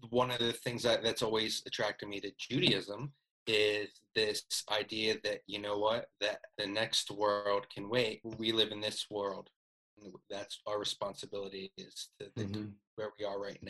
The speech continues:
Speaker 1: now.
Speaker 2: Yeah.
Speaker 1: And there's no shirking the responsibilities of this life for the next.
Speaker 2: Yeah. And goes farther than that to say
Speaker 1: And
Speaker 2: that
Speaker 1: I just, I think that's the most profound tenet of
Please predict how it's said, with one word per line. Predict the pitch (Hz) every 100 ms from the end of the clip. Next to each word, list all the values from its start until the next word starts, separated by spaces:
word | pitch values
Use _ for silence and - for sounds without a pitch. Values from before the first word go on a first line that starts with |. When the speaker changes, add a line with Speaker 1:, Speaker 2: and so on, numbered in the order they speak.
| 98
Speaker 1:
now. | 98 95
Speaker 2:
Yeah. | 113 110
Speaker 1:
And | 101 101 - 104
there's | 107 104 - 110
no | 113 110 110
shirking | 107 - 117 107 117 107
the | 101
responsibilities | 95 - - 101 95 - 95 98 95 90 90 - - - _ _ _ _ -
of | 104 -
this | 117 113 -
life | 98 95 - -
for |
the | 107 98
next. | 98 95 -
Speaker 2:
Yeah. | 110 110 - -
And | 135 123 120
goes | 117 113 -
farther | - 117 107 107
than | 101 101
that | 120 107 - -
to | 113
say | - 107
Speaker 1:
And | 110
Speaker 2:
that | 127
Speaker 1:
I |
just, | 135 135 - 127
I |
think | 139 143 143
that's | 135 139
the | 135
most | 123 -
profound | 120 - 110 101
tenet | 104
of | 104